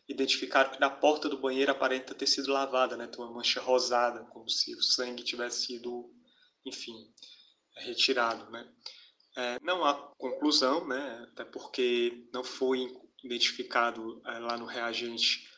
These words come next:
ter havido sangue humano, né, mas há essa possibilidade, né, é, mais, é, perícias, como eu disse, estão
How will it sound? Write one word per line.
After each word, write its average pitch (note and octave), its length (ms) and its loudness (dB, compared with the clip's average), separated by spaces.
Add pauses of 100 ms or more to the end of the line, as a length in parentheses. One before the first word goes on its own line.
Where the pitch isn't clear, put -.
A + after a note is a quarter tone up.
(480)
ter B2+ 200 2
havido A2+ 720 -4 (360)
sangue B2+ 420 0
humano, C3 460 0
né, C3+ 260 -8 (380)
mas C#3+ 240 10
há C#3 100 10
essa C#3+ 200 8
possibilidade, D3+ 1040 4
né, B2 560 -2
é, A#2+ 40 -8
mais, B2+ 840 2 (680)
é, B2 280 -4
perícias, B2 600 2
como B2 200 -2
eu A#2+ 80 -4
disse, A#2 280 -2
estão B2 500 -2